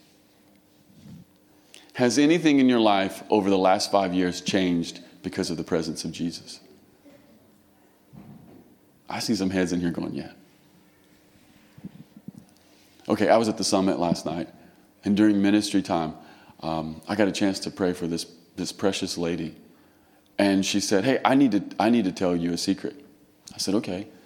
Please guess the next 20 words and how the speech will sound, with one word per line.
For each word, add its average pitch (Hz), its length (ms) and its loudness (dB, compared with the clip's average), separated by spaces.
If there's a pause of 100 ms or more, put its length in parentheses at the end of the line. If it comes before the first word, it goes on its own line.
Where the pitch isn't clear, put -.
(240)
And 104 80 -4
so 123 120 2
she 123 160 2
tells 113 260 0
me 101 60 4
a 95 40 4
secret, 87 360 -2
and 92 80 -2
I, 92 160 0
I 92 60 2
won't, 95 220 0
I 101 60 4
won't 104 180 2
tell 101 120 0
you 87 100 0
guys 85 240 -2
what 87 100 -2
it 80 100 -4
is. - 320 -8
<laughs> - 40 -18